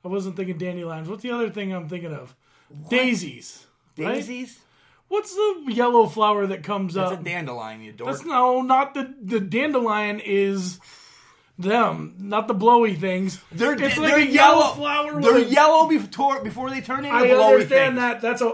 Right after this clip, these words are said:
Speaker 1: a dandelion is technically a weed. So,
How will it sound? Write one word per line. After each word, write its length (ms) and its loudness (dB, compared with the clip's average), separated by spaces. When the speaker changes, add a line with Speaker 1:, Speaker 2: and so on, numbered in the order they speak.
Speaker 1:
a 80 -6
dandelion 520 -6
is 120 -8
technically 440 -6
a 60 -4
weed. 500 -12
So, 560 -2